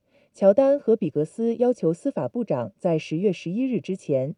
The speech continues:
提供该部门为什么决定放弃这些案件的细节。议员们还要求提供中国行动计划的信息，包括项目的人员配置和资源，以及司法部是否有任何计划改革、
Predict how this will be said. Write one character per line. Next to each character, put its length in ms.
提 160
供 220
该 160
部 140
门 340
为 140
什 120
么 80
决 200
定 200
放 240
弃 140
这 140
些 160
案 180
件 160
的 80
细 220
节。 260
议 140
员 200
们 240
还 160
要 180
求 200
提 160
供 260
中 180
国 140
行 240
动 160
计 140
划 200
的 80
信 220
息， 320
包 140
括 200
项 240
目 80
的 80
人 160
员 160
配 240
置 140
和 160
资 220
源， 320
以 140
及 260
司 160
法 220
部 280
是 220
否 160
有 180
任 220
何 160
计 160
划 160
改 200
革、 360